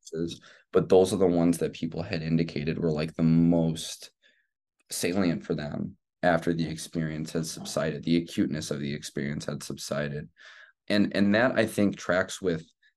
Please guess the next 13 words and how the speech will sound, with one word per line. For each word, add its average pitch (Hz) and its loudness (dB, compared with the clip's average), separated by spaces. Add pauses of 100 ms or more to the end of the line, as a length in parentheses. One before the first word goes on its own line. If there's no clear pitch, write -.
(160)
literature, 117 6
that 92 0
tracks - -4
with, 82 0 (460)
you 92 0
know, 82 4
religious 104 2
text. - -8
You 104 -2
know, 101 2
there's 90 2
always 101 4
this, - -6